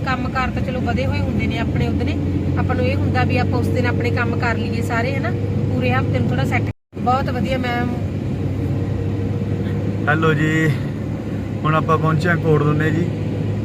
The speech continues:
Speaker 2: ਇਹ ਤੁਸੀਂ ਪਿੰਡ ਨੂੰ ਸਮਝ ਸਕਦੇ ਹੋ, ਭਾਨੇ ਦਾ ਪਿੰਡ ਆ ਇਹ, ਤੇ ਪ-, ਪ੍ਰੋਡਿਊਸਰ ਦਾ, ਜਿਹੜਾ almost ਸਾਰੇ all ਇੰਡੀਆ 'ਚ ਹੀ ਫੇਮਸ ਹੈਗਾ, ਵਰਲਡ ਵਾਈਡ ਵੀ ਫੇਮਸ ਨੇ, ਪ੍ਰੋਡਿਊਸਰ ਤੇ ਭਾਨਾ ਸਿੱਧੂ।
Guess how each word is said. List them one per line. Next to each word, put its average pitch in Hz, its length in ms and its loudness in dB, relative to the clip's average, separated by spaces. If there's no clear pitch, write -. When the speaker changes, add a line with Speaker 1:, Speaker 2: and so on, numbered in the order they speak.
Speaker 2:
ਇਹ 180 320 6
ਤੁਸੀਂ 170 280 2
ਪਿੰਡ 160 240 2
ਨੂੰ 160 120 4
ਸਮਝ 151 280 4
ਸਕਦੇ 156 260 6
ਹੋ, 156 100 4
ਭਾਨੇ 160 320 4
ਦਾ 147 120 6
ਪਿੰਡ 147 240 4
ਆ 143 80 6
ਇਹ, 156 240 2
ਤੇ 151 220 6
ਪ-, - 400 -2
ਪ੍ਰੋਡਿਊਸਰ 151 500 4
ਦਾ, 160 220 4
ਜਿਹੜਾ 156 420 4
almost 147 240 4
ਸਾਰੇ 151 380 4
all 151 280 2
ਇੰਡੀਆ 143 240 6
'ਚ 135 80 0
ਹੀ 143 60 2
ਫੇਮਸ 143 380 4
ਹੈਗਾ, 147 260 2
ਵਰਲਡ 139 360 4
ਵਾਈਡ 151 280 4
ਵੀ 151 160 2
ਫੇਮਸ 143 320 2
ਨੇ, 151 200 2
ਪ੍ਰੋਡਿਊਸਰ 180 720 4
ਤੇ 170 60 4
ਭਾਨਾ 170 300 4
ਸਿੱਧੂ। 143 360 4